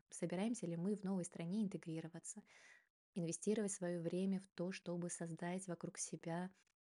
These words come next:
м, команду, сообщество, познакомиться с местными традициями. Либо мы это больше воспринимаем как долгосрочный туризм,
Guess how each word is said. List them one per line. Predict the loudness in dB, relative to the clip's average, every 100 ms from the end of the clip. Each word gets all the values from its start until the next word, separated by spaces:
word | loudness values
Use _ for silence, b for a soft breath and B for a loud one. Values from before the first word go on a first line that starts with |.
| _ -8
м, | -6 -6 -4
команду, | 0 0 0 -4 -6 -6
сообщество, | -2 2 4 2 0 -4 -6 -8 -6 -6 -6
познакомиться | -6 -4 0 0 2 0
с | 0
местными | 0 0 0 0 2 0 -4 B B B _ _
традициями. | 2 4 4 0 -2 -4 -4 -6 -8 -12 _ _ _ _ 0
Либо | 6 6 8
мы | 6 6
это | 4 0
больше | 2 0 0 -2
воспринимаем | -2 -4 -2 -2 -2 -2
как | 0 2
долгосрочный | 2 2 0 0 -2 -2 -4 -6 -8 -8
туризм, | -4 2 4 4 2